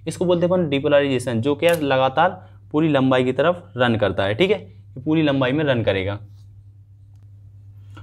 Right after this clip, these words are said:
तो जब अपन कोई स्टिमुलस देते हैं तो स्टिमुलस की वजह से क्या हो जाता है, यहाँ पे आयनिक इम्बैलेंस हो जाता है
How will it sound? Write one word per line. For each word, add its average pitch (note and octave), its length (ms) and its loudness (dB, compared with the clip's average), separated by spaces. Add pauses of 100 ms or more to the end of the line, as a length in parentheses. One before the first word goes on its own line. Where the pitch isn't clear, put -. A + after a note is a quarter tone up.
(120)
तो C#3 60 -2
जब E3+ 160 6
अपन F#3+ 220 2
कोई G3 200 0
स्टिमुलस F3+ 380 0
देते C#3+ 260 0
हैं F3 100 0
तो E3+ 120 0
स्टिमुलस F3 340 0
की F#3 80 -4
वजह D#3+ 200 0
से E3 100 -6
क्या D#3 140 -2
हो D3+ 120 4
जाता C#3+ 220 2
है, D3+ 80 0
यहाँ C3+ 160 0
पे E3 120 0
आयनिक C3+ 420 -2
इम्बैलेंस B2 440 -2
हो B2 80 0
जाता A#2 260 0
है F3 260 0